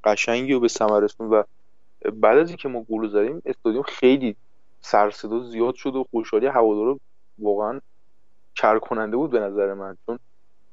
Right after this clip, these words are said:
ما میهمان بودیم، قاعدتاً نباید انقدر تماشاگر می‌داشتیم تو استادیوم الچه، ولی خیلی هوادار ما زیاد بودن تو استادیوم و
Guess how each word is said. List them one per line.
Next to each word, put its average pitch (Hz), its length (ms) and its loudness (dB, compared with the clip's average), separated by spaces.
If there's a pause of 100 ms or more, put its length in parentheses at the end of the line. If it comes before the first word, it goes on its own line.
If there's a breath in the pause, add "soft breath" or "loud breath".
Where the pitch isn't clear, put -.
(340)
ما 107 240 0
میهمان 110 640 0
بودیم، 110 220 0
قاعدتاً 123 360 8
نباید 143 260 4
انقدر 98 240 2
تماشاگر 101 540 -2
می‌داشتیم 98 500 -8
تو - 100 -8
استادیوم 101 380 -8
الچه، 98 300 -4
ولی 107 340 2 (140)
خیلی 117 460 6 (500)
هوادار 101 460 6
ما 101 220 -2
زیاد 107 340 6
بودن 135 240 2
تو 135 100 0
استادیوم 120 400 0
و 110 60 0